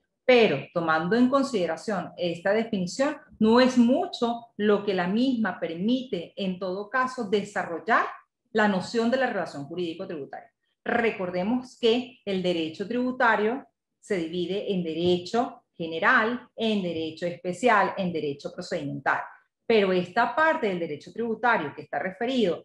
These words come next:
a el derecho tributario material forma parte del derecho tributario general.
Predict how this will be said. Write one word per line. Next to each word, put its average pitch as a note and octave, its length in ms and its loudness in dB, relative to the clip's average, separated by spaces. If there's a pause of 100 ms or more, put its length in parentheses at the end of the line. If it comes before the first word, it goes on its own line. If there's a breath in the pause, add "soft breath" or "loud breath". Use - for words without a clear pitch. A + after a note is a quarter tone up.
a G#3+ 320 4 (180)
el F3+ 200 -2
derecho E3 360 -6
tributario A3 520 -2
material B3 520 -2 (300)
forma A3+ 600 2
parte B3 600 -2
del F3 440 -6
derecho F3 640 0
tributario C#3+ 560 -6
general. D#3 320 -10